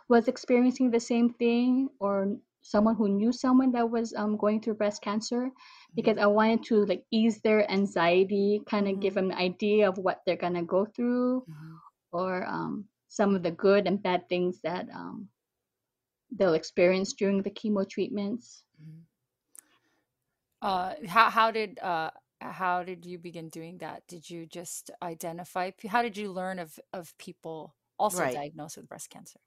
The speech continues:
Speaker 1: Actually, after I went through my own, um, chemo treatments, it was strange because, um, I had a coworker, I had a cousin, and I had three church friends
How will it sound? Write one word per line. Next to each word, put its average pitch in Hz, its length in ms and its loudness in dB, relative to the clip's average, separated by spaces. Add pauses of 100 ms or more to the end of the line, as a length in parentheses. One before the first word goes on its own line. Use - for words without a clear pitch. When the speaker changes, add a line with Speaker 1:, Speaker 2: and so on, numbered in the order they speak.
(160)
Speaker 1:
Actually, 226 380 -2
after 320 720 4
I 220 340 6
went 226 300 0
through 240 160 2
my 220 100 2
own, 208 300 0
um, 196 640 -4
chemo 208 300 2
treatments, 220 600 0
it 214 100 -6
was 208 260 0
strange 277 540 4
because, 208 440 2
um, 190 320 -4 (460)
I 208 80 0
had 196 240 4
a 185 40 4
coworker, 208 800 2
I - 140 -2
had 202 220 -2
a 180 60 -4
cousin, 226 840 0
and 190 180 -4
I - 40 -4
had 175 300 -8
three 330 240 4
church 214 300 -2
friends 196 560 0